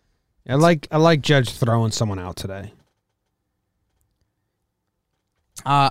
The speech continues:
Speaker 2: I mentioned it on the main episode before. If you're looking for something to do between the game, listen to that. Uh, a ground ball to Luke Voigt, where he fields it, and he tells the pitcher with his glove, "You don't need to cover first."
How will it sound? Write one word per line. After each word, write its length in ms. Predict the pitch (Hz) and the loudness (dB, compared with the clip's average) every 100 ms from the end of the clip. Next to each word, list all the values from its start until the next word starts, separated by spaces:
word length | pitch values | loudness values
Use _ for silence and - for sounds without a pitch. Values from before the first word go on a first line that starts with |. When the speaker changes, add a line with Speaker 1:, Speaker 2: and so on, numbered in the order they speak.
| - | 0
Speaker 2:
I 120 | 165 | 0
mentioned 420 | 202 220 - 180 | 2 0 0 2
it 240 | 165 151 - | 4 4 2
on 160 | 139 135 | -2 0
the 60 | |
main 240 | 123 147 160 | 0 0 0
episode 360 | 120 - 113 | -2 -4 -6
before. 400 | 101 - 113 147 127 | -8 -10 -6 -6 -8
If 140 | - | -6
you're 100 | 117 | -4
looking 180 | 117 113 | -4 -6
for 80 | 104 | -6
something 260 | 120 117 | -6 -4
to 20 | 107 | -4
do 120 | 113 | -6
between 300 | 104 120 113 | -6 -6 -6
the 60 | |
game, 360 | 107 135 127 147 - - | -4 -2 -4 -6 -14 -14
listen 240 | 117 113 | -12 -8
to 80 | 107 | -4
that. 340 | 120 135 117 _ _ _ _ _ _ _ - | -2 -2 -2 _ _ _ _ _ _ _ -4
Uh, 460 | 127 123 117 117 113 _ _ _ _ _ _ - | 0 2 2 0 -4 _ _ _ _ _ _ -4
a 80 | 156 | -4
ground 500 | 131 151 165 170 165 | 0 2 4 2 4
ball 280 | 165 160 160 | 4 6 4
to 160 | - 143 | 0 0
Luke 320 | 135 143 - | 0 -4 -4
Voigt, 360 | 123 143 175 - _ _ _ _ _ _ _ _ | -4 -2 -4 -10 _ _ _ _ _ _ _ _
where 220 | 123 127 | -6 -4
he 200 | 113 135 | -2 -4
fields 500 | 127 - 135 139 139 | -4 -4 -2 -2 -2
it, 220 | 165 175 _ _ _ 110 | -4 -4 _ _ _ -14
and 160 | 113 | -10
he 120 | 117 | -10
tells 560 | 110 - 139 131 120 - | -8 -2 -2 -2 -4 -10
the 140 | - | -12
pitcher 460 | 113 - 135 - 113 | -6 -6 -6 -8 -10
with 220 | 117 117 | -10 -10
his 200 | 127 107 | -10 -12
glove, 680 | 107 120 127 110 101 101 - | -12 -6 -4 -4 -6 -14 -18
"You 180 | 113 113 | -14 -12
don't 260 | 107 110 104 | -8 -8 -8
need 160 | 107 107 | -12 -14
to 60 | |
cover 260 | - 110 - | -16 -16 -18
first." 520 | - - - - | -20 -20 -20 -20